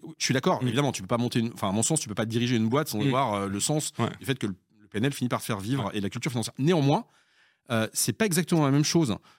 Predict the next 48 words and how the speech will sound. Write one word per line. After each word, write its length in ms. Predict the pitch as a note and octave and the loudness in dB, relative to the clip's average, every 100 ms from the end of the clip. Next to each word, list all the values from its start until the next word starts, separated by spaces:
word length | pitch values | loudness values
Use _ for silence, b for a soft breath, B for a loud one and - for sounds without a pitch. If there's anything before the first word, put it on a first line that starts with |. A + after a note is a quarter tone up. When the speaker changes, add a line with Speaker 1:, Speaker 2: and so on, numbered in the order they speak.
| b - | b -4
Speaker 1:
Euh, 360 | A2 G#2 G2 - | -2 0 -2 -4
là, 160 | A2+ E3 | 0 0
c'était, 240 | C#3 - | -2 -6
c'était 240 | - - A2+ | -12 -2 0
vraiment 200 | A#2 F#3+ | 2 2
une 80 | C3 | 2
Speaker 2:
Oui, 120 | C#3 | 2
les 80 | C3 | 2
fonds, 120 | D3 | 2
avec 140 | C3 | 2
des 100 | B2+ | 2
fonds 160 | B2 C#3 | 2 2
de 40 | |
V 100 | C3 | 2
C 380 | C3+ - D3 D3+ | 2 2 4 4
qui 180 | D3 - | 2 -4
vont 140 | A#2+ A#2 | -2 0
chercher 220 | A#2+ A#2+ | 0 2
des 120 | A#2 | 2
valos 260 | A#2+ A#2+ C3 | 2 2 2
et 40 | |
tout 60 | - | 0
ça, 80 | |
c'est 120 | C3 A#2+ | -2 -2
un 60 | |
peu 100 | A2 | -2
différent, 360 | A#2+ A2+ A#2+ G#2+ | -4 -2 0 0
ouais, 60 | |
c'est 180 | G#2 - | -2 -2
Speaker 1:
Ouais, 200 | D3 A#3+ | 0 0
euh, 280 | D3 G#2 G2+ | 0 0 0
en, 320 | G#2 G2+ G2+ A2 | -2 -4 -4 -4
en 80 | |
fait, 180 | G#2 D3+ | 0 -2
Speaker 2:
c'est 120 | - G#2+ | -2 -4
Speaker 1:
c'était, 240 | - A#2+ | -2 0
euh, 200 | G2 F#2+ | 0 -2
c'était, 320 | - G2 G#2+ | -6 -4 -2
euh, 120 | G2+ E2+ | -2 -4
je, 160 | F#2+ | -10
je 80 | F2 | -8
vais 80 | F#2+ | -4
donner 180 | G2+ G#2+ | -2 0
l'exemple 340 | A2 A#2+ B2 | 0 -2 -4
comme 120 | - | -6
ça, 140 | F#2+ C#3 | -6 -6
c'était 220 | - G2 | -6 -6
quelqu'un, 420 | A#2 G#2+ C3+ C3 | -6 -2 0 -2